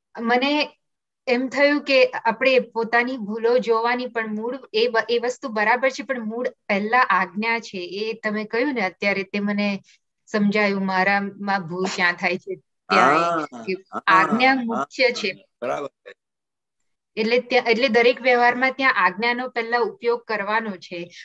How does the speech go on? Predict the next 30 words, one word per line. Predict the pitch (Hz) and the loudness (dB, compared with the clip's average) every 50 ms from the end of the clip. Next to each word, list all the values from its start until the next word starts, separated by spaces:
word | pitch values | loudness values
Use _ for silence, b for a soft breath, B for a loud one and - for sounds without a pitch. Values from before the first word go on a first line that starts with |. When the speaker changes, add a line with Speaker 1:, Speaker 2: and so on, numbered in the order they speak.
| B B - | B B -4
Speaker 1:
પછી | 202 202 - - - 294 285 294 294 302 302 302 B B B | -2 -2 -2 0 0 2 2 4 2 2 2 -2 B B B
આજ્ઞા | 208 214 220 202 233 247 247 247 | 2 2 2 2 2 4 4 4
ના | 240 240 240 | 4 4 2
Speaker 2:
છે. | 240 233 233 233 233 | 2 4 4 2 2
Speaker 1:
ચુકાઈ | 226 - 240 233 | 2 2 4 6
Speaker 2:
અને | 233 247 - | 6 6 4
Speaker 1:
જાય | 240 233 226 - - _ - | 2 -2 -4 -8 -12 _ -2
Speaker 2:
આજ્ઞા | 226 240 240 220 214 | 0 2 2 4 4
Speaker 1:
ત્યારે | 214 190 - - | 4 4 2 0
Speaker 2:
નથી | 285 - - 214 214 233 233 | 0 -2 -6 -6 -4 0 2
રહી | 226 214 202 | 2 2 2
Speaker 1:
પ્રતિક્રમણ. | 185 170 180 180 185 190 | 0 -2 -6 -8 -8 -8
Speaker 2:
શકતી, | 151 147 139 135 135 135 139 139 135 135 _ _ _ _ _ _ _ _ _ _ _ _ - | -10 -16 -14 -12 -12 -10 -12 -14 -16 -20 _ _ _ _ _ _ _ _ _ _ _ _ -4
ત્યારે | - - 127 143 175 208 | 0 0 0 0 -2 -4
પ્રતિક્રમણ | 190 - 190 - 208 196 - 196 190 190 196 196 | -8 -8 -10 -8 -8 -8 -8 -8 -8 -6 -6 -6
કરવાનું | - 180 170 170 165 160 156 156 151 151 | -6 -4 -4 -2 -2 -2 -4 -4 -8 -16
છે. | 135 - - 147 139 135 139 147 160 185 226 - _ _ - | -16 -14 -10 -8 -8 -6 -6 -6 -6 -8 -8 -12 _ _ -12
અને | 151 156 180 202 220 220 226 220 - _ _ - | -10 -8 -8 -6 -8 -8 -10 -12 -16 _ _ -20
વો, | - 156 165 180 196 202 208 214 220 214 220 - - | -16 -10 -4 0 2 2 4 4 4 2 2 -2 -8
વો | 156 175 196 185 | -4 -2 -2 -2
ફાઇલ | - - - 123 131 160 185 202 196 | -2 -4 -2 0 0 2 2 0 0
હે | 147 151 196 254 285 | 0 -2 -2 -2 -4
ના, | 269 202 196 202 202 208 208 214 214 - _ _ _ _ _ _ _ - | -4 -6 -4 -4 -4 -4 -6 -8 -10 -14 _ _ _ _ _ _ _ -14
વો | - 147 170 190 196 202 208 208 | -8 -2 2 4 4 4 4 4
Speaker 1:
હા. | 196 196 165 | 2 0 0
Speaker 2:
હમે | 156 175 190 202 208 208 208 208 214 208 214 220 220 214 _ _ _ _ - | -2 -2 -2 -4 -4 -4 -4 -4 -4 -4 -6 -6 -8 -10 _ _ _ _ -8
ઉસકે | 165 165 - - 254 - - | -6 -6 -6 -8 -14 -8 0
સાથ | - 202 208 208 208 - _ _ _ _ _ _ _ _ - | 2 2 2 2 0 -6 _ _ _ _ _ _ _ _ -2
કૈસા | 185 180 180 - 220 226 226 226 | -2 -2 0 2 4 4 4 4
ભી | 240 240 240 240 240 240 240 240 233 226 - _ | 0 -6 -10 -10 -12 -12 -12 -12 -14 -16 -18 _